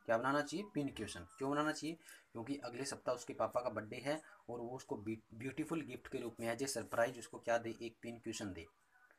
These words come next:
और उसे भी पिन cushion किसके साथ बनाना चाहिए? एक beautiful piece of yellow silk के साथ। Laboriously, laboriously,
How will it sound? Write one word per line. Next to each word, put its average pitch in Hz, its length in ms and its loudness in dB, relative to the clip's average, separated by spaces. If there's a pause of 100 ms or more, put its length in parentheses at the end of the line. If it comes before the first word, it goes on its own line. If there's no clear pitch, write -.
(260)
और 120 100 -2
उसे 139 260 -2
भी 139 60 4
पिन 139 220 -2
cushion 139 300 -2
किसके 139 360 0
साथ 143 180 0
बनाना 143 240 2
चाहिए? 151 340 0 (360)
एक 113 160 -6
beautiful 160 480 -2 (100)
piece 131 200 -2
of - 180 -2
yellow 110 320 -2
silk 92 220 -6
के 90 60 -10
साथ। - 280 -8 (3250)
Laboriously, 180 720 6 (1600)
laboriously, 165 720 4